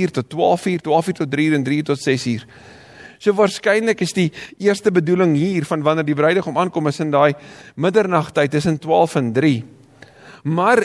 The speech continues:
indien die bruilof so lank sou aanhou dat dit selfs later is, met ander woorde tussen drie en ses, dis vroegoggendure, dan moet die slawe wakker wees.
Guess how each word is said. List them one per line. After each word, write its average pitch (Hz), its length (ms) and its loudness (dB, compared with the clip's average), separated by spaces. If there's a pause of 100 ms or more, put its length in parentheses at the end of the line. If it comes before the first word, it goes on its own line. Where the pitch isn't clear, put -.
(120)
indien 170 340 2
die 190 80 -4
bruilof 156 540 0
so 208 240 0
lank 202 320 0
sou 160 240 4
aanhou 180 340 0
dat 170 220 2
dit - 60 -6
selfs 180 280 2
later 156 480 2
is, 202 80 -2
met 156 140 -4
ander 185 100 0
woorde 175 240 2
tussen 165 240 0
drie 175 220 0
en 151 100 2
ses, 262 540 -2 (720)
dis 160 300 0
vroegoggendure, 208 1120 0 (1080)
dan 160 260 0
moet 175 160 0
die - 80 -8
slawe 185 340 0
wakker 143 380 -2
wees. - 560 -8